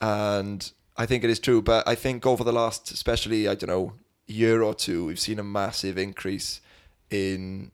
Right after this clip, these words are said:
awareness, in people speaking out, and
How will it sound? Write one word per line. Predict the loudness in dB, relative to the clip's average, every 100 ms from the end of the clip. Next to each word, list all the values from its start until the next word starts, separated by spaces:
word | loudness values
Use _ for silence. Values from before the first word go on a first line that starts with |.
| -6
awareness, | -2 0 0 0 0 0
in | -4
people | -4 -6 -4 -4 -4 -6 _ -20 _ _ _ -12
speaking | -2 -2 -2 -2
out, | 0 0 -2 -14 -14 -14 _ _ _ -8
and | -6 -4 -4 -6 -12